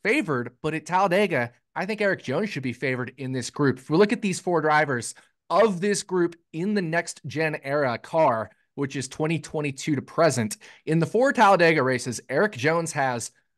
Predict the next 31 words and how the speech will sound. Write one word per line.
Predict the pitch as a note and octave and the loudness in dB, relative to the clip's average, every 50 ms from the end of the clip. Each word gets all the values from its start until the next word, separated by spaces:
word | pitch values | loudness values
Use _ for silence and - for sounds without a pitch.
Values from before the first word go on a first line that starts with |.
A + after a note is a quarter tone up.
| _ _ | _ _
the | - | -12
best | G#2 G2+ - | -12 -4 0
average | C3 A2 G2+ G2 G2+ G2+ | 0 0 0 0 -2 -2
running | G#2 A#2+ C3 D3+ F3+ F#3+ | 0 0 2 2 2 0
position | - F#3+ F#3+ F3+ G3+ G3 G3 - G#3 A3+ A3+ - _ _ _ | 2 0 2 2 0 -2 0 -2 -4 -4 -4 -8 _ _ _
at | - F#3+ - | -8 -6 -2
Talladega, | G3+ F#3+ F#3+ F#3 F#3+ G3 F#3+ A3 - _ _ _ _ _ _ | 0 0 0 0 -2 -2 -4 -6 -10 _ _ _ _ _ _
the | - | -4
best | B2 D3 C#3+ - | -4 -4 0 2
average | D3+ C#3 B2 B2 A#2 - | 0 0 0 0 -4 -10
finish, | - _ _ - D#3+ E3+ G#3 A3+ G#3+ - - - _ _ _ _ _ _ | -18 _ _ -2 0 0 0 -2 -4 -8 -16 -20 _ _ _ _ _ _
and | C#3 D3 | -8 -6
the | D3+ | -4
most | D3+ E3 F#3 G3+ F#3+ - - _ _ | -2 0 0 0 -2 -6 -12 _ _
laps | B2 C3 D3 D#3 D#3 - - - - _ | -2 0 2 2 0 -2 -6 -16 -14 _
led | A#2 A#2+ C#3 E3 F#3 E3+ C#3 A#2 G#2+ A2 - _ _ _ - | -6 -2 2 2 4 4 2 0 -2 -8 -12 _ _ _ -4
among | D3 D3+ D3+ D3+ D#3 D#3 D3+ | -4 -2 -2 -2 -2 -4 -4
this | C#3+ D3+ C#3+ | -6 -8 -8
quartet | - - _ D#3+ D3 D3 - - C#3+ C#3+ - | -10 -10 _ -6 -6 -4 -4 -4 -4 -4 -2
of | - C3+ B2 A#2+ | -4 -6 -6 -6
drivers. | - - C#3 E3 G#3+ A#3 E3+ C#3 C3+ C#3 C#3 - - - - _ _ _ - | -2 0 2 4 4 4 2 2 0 -2 -2 -6 -10 -16 -20 _ _ _ -2
And | E3+ F#3+ | 2 2
that's | G#3+ A3 G#3+ | 2 2 2
also | A3+ A3+ G#3+ - G#3+ | 0 0 2 0 -2
translated | G3+ - - G3+ G3 G3 D3+ F#3 F#3 F3+ F3 E3 | -4 -2 -4 -4 -4 -2 -2 -2 -2 0 -2 -4
into | - D#3 D#3+ E3 E3 D#3+ - _ - - C3+ | -6 -8 -8 -8 -8 -10 -14 _ -12 -12 -12
finishes. | - - _ - G#3 G#3 G3 - - C#3 B2+ C3 G#2+ | -12 -8 _ 2 4 4 4 2 0 -4 -4 -6 -4
Jones | - D3 D#3 F3 G3+ G#3 - | -2 0 0 0 0 0 -2
has | A#3 G#3+ - - - _ - | -2 -2 -2 -6 -10 _ -10
three | E3 C#3 F3+ G#3+ A#3+ | -6 -2 0 0 0
finishes | B3 B3+ - A3 A3+ G#3+ G#3 - C3 A#2 A2 G#2 - - | -2 -2 -2 -2 -2 -2 -2 -4 -6 -6 -6 -8 -10 -14